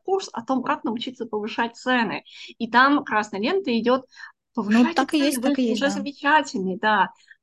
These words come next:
Speaker 1: Ам, ну, конечно, вы, может быть, однажды достигнете этой ступени, когда вы уже достигли просветления,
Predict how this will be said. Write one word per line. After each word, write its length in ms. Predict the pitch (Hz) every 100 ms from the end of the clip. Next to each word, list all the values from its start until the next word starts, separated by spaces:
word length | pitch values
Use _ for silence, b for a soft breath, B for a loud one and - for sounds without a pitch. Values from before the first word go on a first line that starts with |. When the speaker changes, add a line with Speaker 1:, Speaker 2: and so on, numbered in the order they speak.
| -
Speaker 1:
Ам, 600 | 220 214 220 220 220 - _ _
ну, 420 | - 254 269 - _ -
конечно, 580 | 269 269 247 254 247
вы, 240 | 226 247 -
может 400 | 202 214 220 247
быть, 140 | 196 202
однажды 640 | 190 185 233 240 196 190
достигнете 580 | 220 - 226 220 196 190
этой 160 | 196
ступени, 480 | 220 - - 247 392
когда 260 | 311 254 196
вы 120 | 208
уже 440 | 214 214 190 185
достигли 420 | - - - 208
просветления, 880 | 190 - - 233 254 330 302 269 269